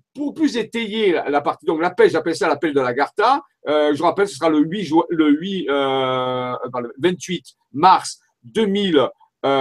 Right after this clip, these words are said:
seize, où j'organiserai, euh, pour les gens qui sont dans le Var, dans le sud de la France, un petit périple dans le Verdon, où nous allons voir des points stratégiques reliés à l'Agartha, et aussi, bien sûr, à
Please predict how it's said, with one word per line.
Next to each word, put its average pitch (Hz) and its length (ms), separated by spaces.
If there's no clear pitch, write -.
seize, 208 600
où 151 140
j'organiserai, 165 840
euh, 131 220
pour 160 100
les 147 120
gens 156 160
qui 147 120
sont 156 140
dans 135 100
le 131 120
Var, 165 180
dans 143 100
le 127 60
sud 165 220
de 160 60
la 139 120
France, 143 420
un 147 100
petit 208 260
périple 185 400
dans 147 100
le 143 100
Verdon, 180 560
où 143 100
nous 143 60
allons 160 180
voir 165 200
des 151 100
points 165 220
stratégiques 185 760
reliés 139 320
à 131 80
l'Agartha, 131 540
et 196 80
aussi, 175 320
bien 165 160
sûr, 175 260
à 175 160